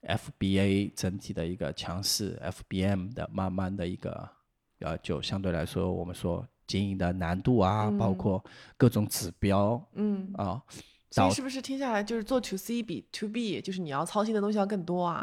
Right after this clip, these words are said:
Speaker 1: 难多了，真的是不是一个量化级别的。
Speaker 2: 嗯。
Speaker 1: 我自己觉得做to B，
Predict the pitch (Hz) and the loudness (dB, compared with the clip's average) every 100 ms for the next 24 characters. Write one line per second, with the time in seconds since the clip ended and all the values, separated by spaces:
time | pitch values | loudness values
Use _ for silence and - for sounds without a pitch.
0 | 117 95 110 127 143 135 104 - 170 202 | 0 4 4 8 10 10 6 2 6 6
1 | 165 - 107 104 120 107 113 113 113 92 | 6 2 -2 -2 0 0 2 2 0 -4
2 | - 185 185 180 175 170 - - 113 110 | -6 -6 -4 -4 -8 -12 -16 0 4 4
3 | 208 180 120 101 120 107 - 143 127 117 | 4 2 4 6 6 6 6 8 10 10
4 | 110 104 92 - - 139 135 180 151 | 6 4 0 -6 6 8 10 8 6